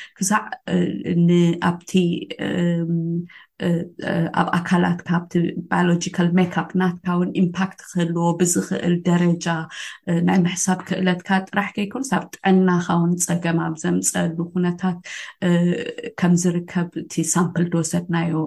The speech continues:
ኦፍ ኮርስ ኤፒዴሚዮሎጂካል ሰርቬይ ኣይኮነን ንኹሉ ዝውክል እዩ ክብል ኣይከኣልኒ። ግን እቲ ዝወሰድክዎ ሰርቬይ ከምኡ እዩ ኢንዲኬት ዝገብር። ስፔሲፊካሊ ኣነ ኣብዚ ናይ ስደት መንገዲ ብፍላይ ኣብ ናይ ሲናይ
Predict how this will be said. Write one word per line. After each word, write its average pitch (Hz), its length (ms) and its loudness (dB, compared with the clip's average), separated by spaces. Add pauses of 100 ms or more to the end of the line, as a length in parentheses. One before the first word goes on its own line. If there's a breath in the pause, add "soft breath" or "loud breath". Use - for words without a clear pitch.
ኦፍ - 160 -6
ኮርስ 196 300 -2
ኤፒዴሚዮሎጂካል 165 960 0 (320 loud breath)
ሰርቬይ 170 360 2
ኣይኮነን 165 320 -2 (240)
ንኹሉ 220 420 4 (100)
ዝውክል 156 520 -2
እዩ 170 200 0
ክብል 165 380 -2
ኣይከኣልኒ። 170 640 -2
ግን 302 180 -2 (360 loud breath)
እቲ 175 180 0 (460)
ዝወሰድክዎ 175 720 -2
ሰርቬይ 180 420 0
ከምኡ 170 340 0
እዩ 175 280 0
ኢንዲኬት 175 500 0
ዝገብር። 196 460 -2 (220)
ስፔሲፊካሊ 190 800 -2 (100)
ኣነ 226 200 0 (440 loud breath)
ኣብዚ 165 280 -4 (100)
ናይ 165 280 2
ስደት 175 400 -2
መንገዲ 165 520 0
ብፍላይ 160 440 -4
ኣብ 170 140 -4
ናይ 165 240 0
ሲናይ 175 500 2